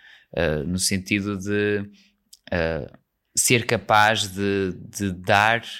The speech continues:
dar coisas muito difíceis, eh,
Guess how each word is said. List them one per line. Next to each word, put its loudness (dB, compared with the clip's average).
dar 4
coisas 0
muito 0
difíceis, -2
eh, -2